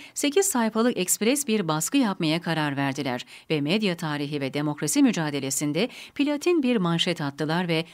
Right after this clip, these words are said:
halka çağrı yaptılar. Bu çağrının adı Demokrasi ve Anayasaya Sahip Çık. Ekspres baskının dağıtımını da başta yayın yönetmeni olmak üzere tüm gazete yönetimi ve çalışanları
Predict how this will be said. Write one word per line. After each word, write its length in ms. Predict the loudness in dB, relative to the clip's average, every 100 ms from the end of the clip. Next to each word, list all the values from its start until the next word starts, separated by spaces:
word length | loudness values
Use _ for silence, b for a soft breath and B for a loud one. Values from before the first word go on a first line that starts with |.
| B
halka 360 | -2 -2 -2 -6
çağrı 320 | -4 -2 -2
yaptılar. 580 | -2 -2 -4 -2 -4 -6 b _
Bu 80 | -4
çağrının 460 | -2 -2 -2 -2
adı 340 | -2 0 0 -2 B B -2
Demokrasi 680 | 2 2 0 -2 2 0 -2 B
ve 100 | -4
Anayasaya 760 | 0 2 0 0 0 0 0 -2
Sahip 480 | -4 0 0 -2 -6
Çık. 300 | -6 -8 -10 _ B B B B B
Ekspres 580 | 2 2 2 2 2 -2 0
baskının 580 | 2 2 0 0 0
dağıtımını 500 | 0 0 0 0 2
da 200 | 2 0 -2 B B
başta 320 | -2 0 -2
yayın 260 | 0 2 2
yönetmeni 500 | 2 0 0 0 0
olmak 320 | 0 -2 -2
üzere 320 | -2 2 0 -2 B 0
tüm 220 | 2 4
gazete 340 | 2 2 0
yönetimi 480 | 0 0 0 0 0
ve 100 | 0
çalışanları 720 | -2 -2 -2 0 0 2 0